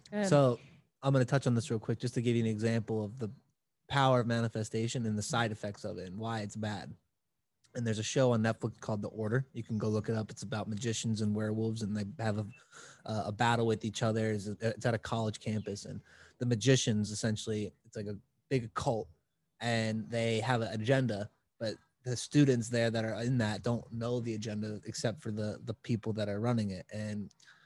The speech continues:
Speaker 2: uh, one of the students decides to go, in the second season, decides to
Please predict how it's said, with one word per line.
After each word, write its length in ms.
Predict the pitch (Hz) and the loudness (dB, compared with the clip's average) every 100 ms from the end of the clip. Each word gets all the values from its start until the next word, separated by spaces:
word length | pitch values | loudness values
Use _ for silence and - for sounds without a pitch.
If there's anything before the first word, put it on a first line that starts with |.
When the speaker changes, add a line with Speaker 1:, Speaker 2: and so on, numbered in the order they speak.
| _ _ | _ _
Speaker 2:
uh, 280 | 110 104 90 - _ | -6 -6 -8 -12 _
one 240 | 117 131 | 2 2
of 80 | 113 | 2
the 80 | 117 | -2
students 480 | - 131 117 107 | 2 2 4 2
decides 480 | - 110 117 113 104 | -2 -2 0 0 0
to 260 | - 107 101 120 | -2 -4 -4 -6
go, 340 | 120 113 113 - | -2 -2 -2 -2
in 140 | 123 | 2
the 80 | 110 | 2
second 320 | - 123 120 | 2 0 -2
season, 380 | 117 123 120 110 | 0 0 2 0
decides 420 | 107 107 120 107 - | -2 -2 -2 -2 -4
to 200 | 110 | -4